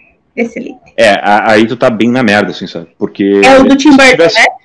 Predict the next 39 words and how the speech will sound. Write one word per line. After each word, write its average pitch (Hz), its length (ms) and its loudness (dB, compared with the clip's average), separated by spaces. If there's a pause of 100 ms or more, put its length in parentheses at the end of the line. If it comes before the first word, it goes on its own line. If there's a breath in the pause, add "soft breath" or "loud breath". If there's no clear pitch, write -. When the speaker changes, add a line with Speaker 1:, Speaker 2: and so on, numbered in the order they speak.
(400)
Speaker 2:
É, 113 240 2
o 95 100 -2
do 95 100 -12
Tim 101 180 -8
Burton, 87 280 -10
aham. 90 200 -8 (640)
Speaker 1:
Eu 233 140 -4
tô 226 80 -2
Speaker 2:
É - 20 -2
que, 196 60 0
assim, 202 140 0
Speaker 1:
ligada. 185 180 4
Speaker 2:
eu 202 40 4
acho 202 100 -2
que 240 60 2
o - 40 -2
Ti-, 233 140 -4
o 196 120 0
Tim 196 200 0
Burton 196 260 0
tentou 190 260 -2
fazer 151 280 0
um 175 80 -2
negócio 151 420 0
ali, 131 100 -2
ele 147 220 -2
queria, 127 180 -4
tentou 120 220 -4
criar 156 160 0
uma 156 100 -2
estética 135 420 -2
meio 143 140 -4
estranha, 120 360 -2
sabe? - 260 -12
Ficou - 220 -4
estranho 139 380 0
o - 40 -12
filme, - 220 -10
Speaker 1:
Hum. 208 200 -4